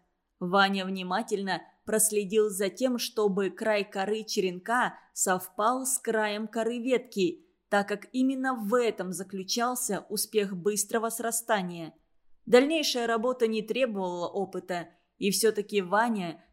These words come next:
не доверил её приятелю. Он сам завязывал место среза мочалкой и тщательно замазывал варом.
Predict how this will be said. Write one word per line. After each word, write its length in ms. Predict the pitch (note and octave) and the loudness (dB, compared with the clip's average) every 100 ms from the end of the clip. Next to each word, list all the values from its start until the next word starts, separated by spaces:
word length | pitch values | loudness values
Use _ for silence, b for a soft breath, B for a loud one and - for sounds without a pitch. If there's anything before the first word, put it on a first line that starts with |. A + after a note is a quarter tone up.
| - | -2
не 160 | A#3+ | 0
доверил 560 | C#4 C4+ A3 A3 A#3 A3+ | 6 6 8 4 4 2
её 240 | G#3 F#3 | 2 0
приятелю. 840 | F#3 G#3 G3+ G3 E3+ F#3 E3+ D#3+ - _ _ | -2 -4 0 0 -2 -6 -6 -8 -12 _ _
Он 240 | F#3+ G#3+ G3+ | 0 2 2
сам 280 | A#3+ A#3+ | 0 0
завязывал 640 | G#3+ G3 F#3+ A3 F#3+ G3 F#3 | 0 0 2 0 -2 -4 -4
место 360 | G3+ G3 G3 | -6 -6 -6
среза 440 | F#3 G3+ G#3 G3+ F#3+ | -4 0 2 2 0
мочалкой 840 | F3 F3 A3 A3+ A#3+ A#3 A3 - _ | -4 -4 -2 -2 0 -2 -2 -6 _
и 180 | - A3 | -6 -2
тщательно 680 | G#3+ - G3+ A3 A#3+ A3+ A3+ | 0 0 2 2 0 -4 -2
замазывал 720 | G3+ G#3 F#3+ G3 F#3+ F#3 F#3+ | -2 0 0 -2 -4 -4 -4
варом. 460 | F#3 F3+ E3+ D#3+ | -2 -2 -2 -8